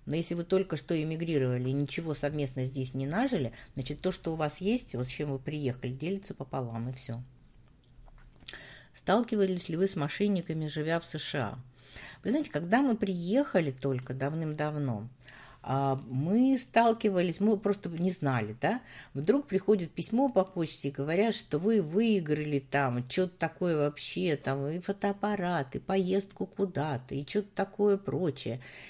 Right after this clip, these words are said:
И мы радостно бежали откликаться, раз мы выиграли. Я вам сказала, что мы ничего больше там двадцати центов не выиграли.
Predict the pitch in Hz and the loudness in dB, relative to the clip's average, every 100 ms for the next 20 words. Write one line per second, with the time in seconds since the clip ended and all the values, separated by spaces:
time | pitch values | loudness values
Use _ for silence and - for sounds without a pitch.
0 | - 143 175 277 240 202 220 175 - 175 | -12 -2 4 6 8 6 6 2 -2 -2
1 | 165 143 143 160 165 160 143 135 - 135 | 2 2 2 -2 0 2 2 0 0 0
2 | 196 262 - 135 - 139 135 202 196 131 | 2 2 2 0 0 0 2 4 2 0
3 | 123 139 175 175 - 180 202 - 143 135 | 0 2 2 0 0 2 2 0 -2 -2
4 | - 143 139 127 - 135 131 135 - 139 | -2 0 0 -2 -4 -4 -2 -2 -2 -4
5 | - 127 127 135 127 123 135 | -4 -6 -6 -2 0 0 -4